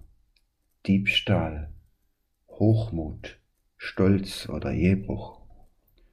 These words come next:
Eine Bitte aus Psalm einundfünfzig weist mir die Spur. „Schaffe in mir, Gott, ein reines Herz und gib mir einen neuen, einen beständigen Geist.“ Heißt doch,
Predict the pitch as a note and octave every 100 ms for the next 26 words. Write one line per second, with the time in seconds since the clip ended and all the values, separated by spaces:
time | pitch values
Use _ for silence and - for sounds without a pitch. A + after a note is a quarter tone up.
0 | _ _ _ _ _ _ A2 A2 A#2 D#3
1 | - D3+ C3 A2+ - - A#2+ A#2 - G#2+
2 | C#3 C3+ A2+ G2+ F#2 - - F#2+ F#2+ F2
3 | F2+ - - F2 F2 E2+ - - - E2+
4 | D#2+ D2 - - _ _ _ _ _ _
5 | - - A2 - A#2 A2 G#2+ A2+ A2 G#2+
6 | A2 - - - - G2+ G2 F#2 F#2 A2
7 | A2 A2 - - - - - _ _ _
8 | - F#2+ F2 A2+ A2+ G#2+ F#2+ F#2+ F2 F2
9 | G2 G2+ G2 - - - _ F#2 F2+ F#2
10 | F2 - F2+ F2 F2+ F2+ G2+ F#2 D2+ D2+
11 | D2+ - - _ _ _ _ _ _ _
12 | _ _ _ - G2+ G#2 - A2+ A2+ -